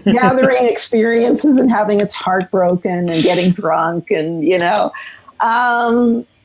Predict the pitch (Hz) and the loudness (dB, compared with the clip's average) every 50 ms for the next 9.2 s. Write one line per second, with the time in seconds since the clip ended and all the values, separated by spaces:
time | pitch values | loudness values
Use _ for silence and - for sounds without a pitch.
0 | - 190 185 - - - 190 190 196 208 202 196 196 190 - - 214 214 208 - | -4 -4 -4 -4 -2 -2 0 0 0 0 0 2 0 0 0 0 -2 -2 0 0
1 | - 202 190 180 180 180 175 185 185 170 170 170 165 - 196 196 - - 240 262 | 0 2 2 4 2 2 2 2 2 2 2 0 -2 -2 -2 -2 -2 -2 -2 0
2 | 269 262 - - - - 480 269 - - - - _ _ _ _ _ _ _ _ | 0 0 -2 -4 -6 0 0 0 0 0 -6 -20 _ _ _ _ _ _ _ _
3 | _ - - - - - - _ - - - - - 247 254 277 277 277 277 277 | _ -18 -16 -16 -16 -16 -16 _ -10 -10 -6 -4 -2 0 2 2 2 2 2 2
4 | 269 - - 262 - 320 320 320 311 311 320 - - 240 - - - 254 247 247 | 2 2 0 0 2 2 2 2 0 0 -2 -2 -4 -6 -4 -2 -2 0 0 2
5 | 240 240 202 180 170 165 170 - - - 226 226 214 208 202 220 233 226 - 226 | 2 2 2 2 2 2 0 0 0 0 2 2 2 2 2 0 -2 -2 -4 -6
6 | - - 202 175 - _ - - 180 165 165 170 175 - - _ - 202 190 180 | -6 -6 -6 -6 -8 _ -4 -2 0 0 0 0 -2 -2 -4 _ -2 0 2 2
7 | 165 196 208 - 240 220 208 202 180 190 180 247 381 320 202 208 277 - - - | 2 2 0 2 2 2 4 4 2 2 2 2 2 2 2 0 -2 -2 -4 -8
8 | - - - - - - 320 311 302 - 311 - 554 571 - 302 320 - - 294 | -12 -12 -14 -8 -2 0 0 2 2 2 2 2 0 0 0 -2 -2 0 0 -2
9 | 302 302 - - | -2 -2 -4 -12